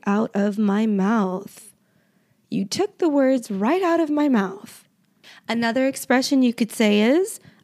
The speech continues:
"I couldn't have said it better." "I couldn't have said it better." So you're really agreeing with the person, like, everything they said, you love what they said. In fact, you love what they said so much that you could not have said it any better.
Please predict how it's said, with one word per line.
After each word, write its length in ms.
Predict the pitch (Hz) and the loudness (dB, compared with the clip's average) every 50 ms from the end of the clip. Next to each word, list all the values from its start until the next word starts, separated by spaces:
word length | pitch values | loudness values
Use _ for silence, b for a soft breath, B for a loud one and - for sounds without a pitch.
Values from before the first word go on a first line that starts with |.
| b _ - | b _ -2
"I 80 | 254 | -2
couldn't 380 | 254 - - - 302 330 359 349 | -2 -2 0 0 0 2 0 -2
have 180 | 349 370 370 | -2 -4 -4
said 260 | 339 - - 285 269 285 | -4 -4 -2 -2 0 0
it 200 | 311 277 - - | 0 0 0 -2
better." 480 | 269 339 403 320 - 370 - _ _ _ _ _ _ _ _ _ _ _ _ _ _ _ | -2 0 0 -2 -4 -4 -8 _ _ _ _ _ _ _ _ _ _ _ _ _ _ _
"I 80 | - 233 | -6 -6
couldn't 360 | 214 - - 240 285 311 330 | -6 -4 -2 0 0 0 0
have 120 | 339 330 330 | -2 -2 -4
said 220 | - - 254 269 | -2 -2 0 0
it 160 | 294 277 285 | 0 -2 -2
better." 400 | - 196 185 180 190 - 214 - - _ _ _ _ _ _ _ _ _ _ | -4 -6 -4 -6 -10 -14 -16 -18 -20 _ _ _ _ _ _ _ _ _ _
So 180 | - - 208 | -8 -2 0
you're 220 | 208 196 202 202 190 | 0 2 2 0 0
really 680 | 185 185 220 254 269 277 277 269 254 240 226 214 202 | -2 0 2 4 4 4 4 4 4 4 4 2 2
agreeing 480 | 202 202 180 185 208 202 202 202 196 196 | 0 0 0 0 2 2 2 2 2 2
with 160 | 190 190 - | 0 -2 -2
the 80 | - 202 | -4 -4
person, 480 | - 196 190 190 185 - 196 185 190 | -2 0 -2 -2 -2 -2 -4 -4 -2
like, 160 | 190 196 196 | -2 -2 0
everything 480 | 247 269 302 294 311 294 - 294 285 269 | 0 0 2 2 0 0 0 0 0 2
they 160 | 262 247 233 | 2 2 2
said, 440 | 226 - 233 214 208 214 214 208 202 B B B B B B B B | 2 2 2 4 4 4 2 2 -2 B B B B B B B B
you 160 | - 180 180 | -8 -6 -4
love 300 | 185 196 220 254 269 269 | -2 0 0 2 2 2
what 160 | 262 269 262 | 2 2 2
they 160 | 269 262 262 262 | 2 0 0 0
said. 340 | - - 269 254 254 254 | 0 0 0 2 2 2
In 200 | 233 - 202 214 | 0 0 0 -2
fact, 500 | 208 - - 285 285 294 294 294 285 - - b b b b b b b b | -2 -2 -2 0 0 0 0 -2 -4 -8 -16 b b b b b b b b
you 280 | b 202 208 247 285 | b -2 0 2 2
love 240 | 294 311 302 311 277 | 2 2 2 2 2
what 120 | 302 285 - | 0 0 2
they 140 | 277 269 | 0 0
said 300 | 262 - - 254 254 220 | 0 2 0 0 0 0
so 200 | - - 262 262 | 0 0 0 0
much 280 | 269 269 262 269 - - | 2 2 0 0 -2 -2
that 100 | 233 202 | -2 -2
you 160 | - 214 247 | 0 0 0
could 200 | 240 - 220 208 | 0 -2 -2 0
not 260 | 190 214 226 247 262 | 0 0 0 0 0
have 120 | 269 269 233 | -2 -4 -2
said 220 | - - 214 208 | 0 0 2 2
it 140 | 214 208 208 - | 2 0 0 -2
any 280 | - 190 196 196 190 | -2 0 0 0 -2
better. 420 | 190 196 175 - - - - - | -2 -4 -4 -6 -6 -8 -10 -12